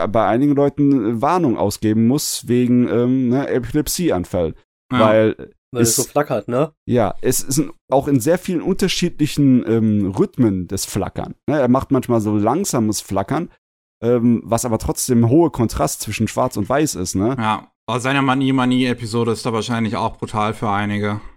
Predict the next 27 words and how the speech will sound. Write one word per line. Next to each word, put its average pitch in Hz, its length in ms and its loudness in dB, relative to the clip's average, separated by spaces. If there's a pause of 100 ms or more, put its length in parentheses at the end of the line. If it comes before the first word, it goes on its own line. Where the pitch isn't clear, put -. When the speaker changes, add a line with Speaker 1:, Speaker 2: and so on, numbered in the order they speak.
(120)
Speaker 1:
Ja, 110 420 2 (160)
da 117 80 0
muss 135 160 2
man 127 80 0
echt - 220 -6
aufpassen 120 640 -2
bei 87 100 -4
seinem 87 260 -2
Stil. 95 360 -2 (360)
Aber 107 600 2
es 107 260 -2
ist, - 460 -2
äh, 85 220 -6 (140)
absolut 104 420 -4
geil. 95 280 0
Diese 104 200 -2
eine 131 220 2
Kampfszene 131 680 -2
im 107 280 0
Dunkeln, 127 540 0
ne, 127 220 0 (1040)
ist - 260 2
so 175 500 -2
toll 170 320 0
gemacht. 127 380 0
Ich - 140 -6
hab, - 140 -6